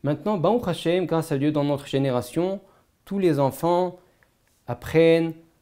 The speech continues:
au Talmud Torah, à l'école, et ils savent tellement, tellement qu'ils savent, quand ils arrivent et ils doivent poser des questions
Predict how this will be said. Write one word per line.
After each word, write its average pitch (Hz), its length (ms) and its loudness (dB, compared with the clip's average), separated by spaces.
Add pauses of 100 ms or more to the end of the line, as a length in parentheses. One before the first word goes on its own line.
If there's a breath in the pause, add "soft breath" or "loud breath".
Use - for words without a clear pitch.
au 127 60 -12
Talmud 127 340 0
Torah, 139 360 4
à 127 160 -2
l'école, 175 540 2 (580)
et 143 180 -2
ils 151 140 -4
savent 175 340 -2
tellement, 196 560 -2 (180)
tellement 208 240 2
qu'ils 202 160 -6
savent, 214 440 0
quand 180 200 -2
ils 160 160 0
arrivent 170 360 2
et 127 520 -2 (200)
ils 131 120 -6
doivent 160 300 4
poser 156 240 2
des 156 140 0
questions 208 580 -2